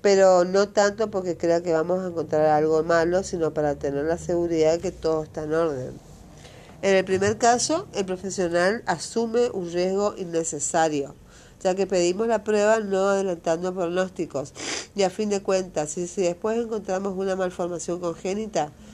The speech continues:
la medicina es demasiado complicada para ser adivino. Y ante una exigencia de listón muy alto,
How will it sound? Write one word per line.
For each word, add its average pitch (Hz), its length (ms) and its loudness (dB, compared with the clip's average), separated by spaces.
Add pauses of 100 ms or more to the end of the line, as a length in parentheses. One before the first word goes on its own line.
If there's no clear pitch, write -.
(260)
la 196 140 2
medicina 185 540 0
es 208 40 0
demasiado 202 600 0
complicada 175 640 0
para 160 220 -2
ser 165 220 -2
adivino. 165 640 -2 (580)
Y 208 80 0
ante 196 260 0
una 220 180 2
exigencia 220 680 -2
de 190 140 0
listón 190 420 -4
muy 196 220 0
alto, 190 500 0